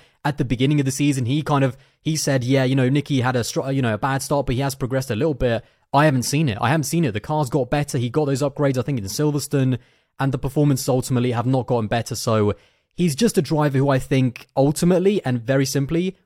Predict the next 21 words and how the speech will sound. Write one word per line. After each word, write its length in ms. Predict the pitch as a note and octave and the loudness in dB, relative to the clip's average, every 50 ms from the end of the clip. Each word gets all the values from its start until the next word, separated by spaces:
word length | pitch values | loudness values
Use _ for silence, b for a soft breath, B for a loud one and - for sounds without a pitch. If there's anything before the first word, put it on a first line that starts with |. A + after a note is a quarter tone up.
| _ _ - | _ _ -14
wasn't 540 | A2+ A2+ B2 C#3 D3 C3+ B2+ C#3+ C#3 B2+ | -8 -4 0 0 2 2 2 2 0 2
good 120 | A#2 C#3 C3 | 0 0 0
enough 200 | B2 A#2+ A2 - | 2 0 -2 -4
to 80 | - | -4
be 120 | A2 A#2+ A#2 | -2 0 0
in 100 | A2+ A2 | 0 0
Formula 300 | - B2+ A#2 A#2 A2+ G#2+ | 0 0 0 2 2 2
One. 240 | G#2 G#2 G#2 G2+ G2+ | 2 2 0 0 -2
He 180 | A#2+ B2 A#2 | -2 -4 -4
had 200 | G#2 B2 C3 B2 | -2 -2 -2 -2
the 60 | C3 | 0
money 260 | B2+ B2+ C3 C3 C3 B2+ | 0 2 2 2 2 2
at 60 | A#2+ | 0
the 60 | A#2 | -2
time. 240 | G#2+ - - C#3 C3 | -4 -4 -2 0 2
He 80 | B2+ C#3 | 2 2
was 120 | C#3 C3+ | 2 2
in 200 | - - D#3 D3+ | 0 0 2 2
the 80 | D3 C3 | 2 2
right 220 | C#3 C3+ B2+ - | 2 0 0 -2
place 380 | - - B2+ A#2+ B2 A2+ - | -4 -2 -2 -2 -2 -2 -4